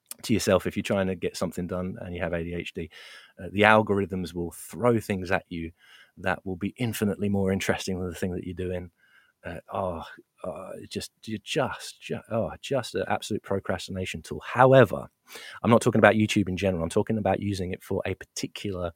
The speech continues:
a particular reason. I don't have A D H D. <clears throat> Um, uh, uh, I speak to people who do, uh, quite a lot. But to try and gain an insight into some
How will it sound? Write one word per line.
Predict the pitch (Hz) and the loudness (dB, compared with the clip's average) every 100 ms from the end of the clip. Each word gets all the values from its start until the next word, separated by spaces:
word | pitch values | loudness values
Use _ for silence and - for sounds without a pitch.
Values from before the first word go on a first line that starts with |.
| _ _ - - _ - | _ _ -20 -20 _ -6
a | 95 | -6
particular | - - - 110 | -4 -6 -2 0
reason. | 101 104 101 73 - _ _ _ _ _ _ _ _ - - - - - | 0 -2 -4 -10 -16 _ _ _ _ _ _ _ _ -20 -20 -20 -18 -4
I | 127 | 2
don't | 139 | 4
have | 107 107 | 4 2
A | 95 | 0
D | 90 | -2
H | 78 - | -6 -8
D. | 73 _ _ _ _ - | -12 _ _ _ _ -2
<clears throat> | 156 143 113 - _ - - _ 101 | 0 2 0 -2 _ -20 -20 _ 0
Um, | 101 98 95 95 - _ _ _ - | 2 2 -2 -6 -12 _ _ _ -8
uh, | 101 98 90 - - - - - - - | -4 -2 -2 -6 -8 -14 -16 -20 -18 -10
uh, | 101 87 | -6 -4
I | 92 | -4
speak | - 113 - | -2 -4 -2
to | 98 | -4
people | 90 98 - 87 95 _ _ - _ _ | -2 -6 -6 -10 -12 _ _ -20 _ _
who | 92 | -2
do, | 82 143 95 - _ _ - | 4 6 4 -4 _ _ -4
uh, | 90 | -4
quite | - 98 87 | -2 0 0
a | 101 | 0
lot. | 104 - _ _ - - - - - | -2 -4 _ _ -20 -20 -20 -20 -6
But | 107 117 - - | 2 2 0 -12
to | - | -2
try | 151 147 | 0 2
and | |
gain | 120 123 | 4 4
an | 104 | 4
insight | 117 127 98 85 | 2 0 0 -2
into | 98 90 | -4 -4
some | 98 95 | -2 -2